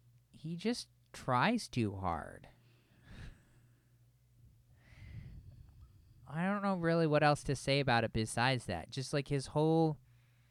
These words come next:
his whole deal just seems to be like, "Oh, I'm just gonna go so hard. I'm just gonna, like,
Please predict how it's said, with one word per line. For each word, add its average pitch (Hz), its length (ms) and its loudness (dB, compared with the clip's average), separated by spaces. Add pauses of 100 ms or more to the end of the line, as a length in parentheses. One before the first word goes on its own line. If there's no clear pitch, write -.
(800)
his 135 300 -4
whole 175 260 0
deal 147 460 0
just 123 260 -6
seems 135 280 -6
to 120 140 -6
be 107 440 -6 (500)
like, - 220 -18
"Oh, 123 140 -4
I'm 101 180 -8
just 110 180 -12
gonna 104 300 -8 (1080)
go 120 180 -2
so 123 280 -4
hard. 117 460 0
I'm 113 160 -8
just 107 160 -12
gonna, 113 220 -4
like, 92 340 -8